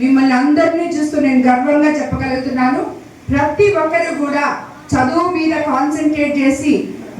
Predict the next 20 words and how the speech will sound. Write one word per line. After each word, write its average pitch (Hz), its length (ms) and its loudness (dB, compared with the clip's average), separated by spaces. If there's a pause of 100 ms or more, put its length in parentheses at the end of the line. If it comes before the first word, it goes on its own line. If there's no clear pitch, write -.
(140)
నేటి 339 500 2 (880)
తరమంతా 330 680 -2 (380)
సోషల్ 330 440 2 (100)
మీడియాకి 302 600 -2 (600)
అంకితం 339 500 2
అయిపోయి 277 380 2
ఉంది. 262 200 2 (1120)
Social 381 380 2
media 381 280 2
is 370 80 -4 (100)
very 302 200 0 (100)
good. - 160 0 (840)
ఎందుకు? - 400 0 (600)
మీకు 294 260 4 (140)
మంచి 302 260 4 (100)
నేర్పించడానికి. 269 800 -2 (180)
మీకు 294 240 4
ఒక 302 100 2 (140)
సబ్జెక్ట్లో 381 640 0 (1400)
ఒక 262 80 0